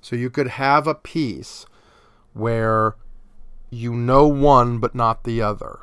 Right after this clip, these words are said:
You can know what's being said but not know why it's being said. That would mean knowing message but not knowing purpose.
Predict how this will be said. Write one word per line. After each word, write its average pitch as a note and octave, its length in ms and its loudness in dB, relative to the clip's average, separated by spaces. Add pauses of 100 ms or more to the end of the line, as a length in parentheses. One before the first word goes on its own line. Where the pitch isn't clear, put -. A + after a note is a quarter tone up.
(960)
You A2+ 140 -8
can A2 260 -8
know B2+ 180 4
what's C#3+ 260 4
being C3 320 -2
said A#2 380 -2
but A2+ 140 -6
not A#2+ 240 -4
know A#2+ 160 -4
why A2 520 0
it's A#2 260 -4
being G2+ 380 -10
said. - 420 -14 (480)
That G#2+ 160 -4
would A#2+ 120 -6
mean A#2+ 400 -8
knowing A#2+ 400 -4
message A#2+ 460 -8
but - 160 -10
not A#2+ 240 -4
knowing A#2+ 400 -10
purpose. - 680 -10